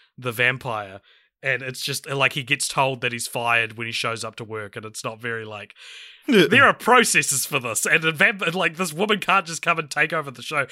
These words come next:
Speaker 1: I'm pretty sure Fright Night is, like, Peter Vincent's intellectual <laughs> property as well.
Speaker 2: Yeah, well, I mean, I don't know. Matthew Lillard found out he wasn't gonna be in Scoob via a tweet announcing
Speaker 1: <laughs>
Speaker 2: that,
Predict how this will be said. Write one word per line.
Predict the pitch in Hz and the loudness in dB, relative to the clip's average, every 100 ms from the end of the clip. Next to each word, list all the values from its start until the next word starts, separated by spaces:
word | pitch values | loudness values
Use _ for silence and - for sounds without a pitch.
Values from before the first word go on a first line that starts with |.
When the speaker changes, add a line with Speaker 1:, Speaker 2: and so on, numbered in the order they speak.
| - - | -8 0
Speaker 1:
I'm | 180 | 2
pretty | 220 220 | 2 2
sure | 262 240 | 0 0
Fright | - 185 180 | 4 4 6
Night | 180 170 | 6 6
is, | 160 | 4
like, | 147 143 139 | 2 0 2
Peter | - 151 135 | -2 0 0
Vincent's | 135 135 143 135 | -2 -2 -4 -2
intellectual | 139 135 135 135 202 | -6 -4 -2 0 0
<laughs> | |
property | 147 202 214 180 165 160 | 2 2 4 2 4 2
as | 196 196 165 | 0 -6 -2
well. | 180 - 156 - - - - | -2 -2 -6 -12 -12 -6 0
Speaker 2:
Yeah, | 143 165 175 | 4 6 6
well, | 180 202 | 6 8
I | 233 | 8
mean, | 247 247 | 6 6
I | 220 | 6
don't | 220 | 6
know. | 135 | 6
Matthew | 147 165 196 | 4 4 4
Lillard | 139 123 139 113 | 4 6 6 4
found | - 117 110 | 2 2 2
out | 107 | 0
he | 113 | 0
wasn't | 107 107 107 107 - 110 | -2 -2 -2 -4 -4 -2
gonna | 120 113 | 0 2
be | 113 | 2
in | 110 | 4
Scoob | - - 113 113 120 | 4 4 6 6 6
via | 101 113 110 107 | 6 8 8 6
a | 104 | 4
tweet | - - 113 113 | 0 4 6 6
announcing | 101 104 104 104 107 120 | 4 4 2 2 4 4
Speaker 1:
<laughs> | |
Speaker 2:
that, | 151 135 107 | 4 4 2